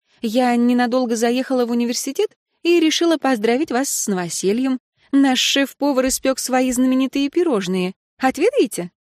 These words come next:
И протянула Хайтону тарелку, накрытую салфеткой. "Благодарю, мисс Дейлис". Он казался расчувствовавшимся. "Выпьете со мной чаю?" "Пожалуй",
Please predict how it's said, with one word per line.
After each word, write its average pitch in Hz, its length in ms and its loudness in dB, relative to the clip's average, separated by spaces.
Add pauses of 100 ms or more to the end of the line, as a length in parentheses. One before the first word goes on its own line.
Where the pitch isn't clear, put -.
(340)
И 220 140 4
протянула 196 680 0
Хайтону 220 540 2
тарелку, 214 500 0
накрытую 233 520 -2
салфеткой. 233 760 -6 (580)
"Благодарю, 185 680 0 (120)
мисс 320 160 2
Дейлис". 180 640 0 (220)
Он 202 180 0
казался 208 480 0
расчувствовавшимся. 185 1120 -4 (640)
"Выпьете 247 720 2
со 233 260 -2
мной 240 240 -2
чаю?" 151 540 -4 (760)
"Пожалуй", 185 640 -2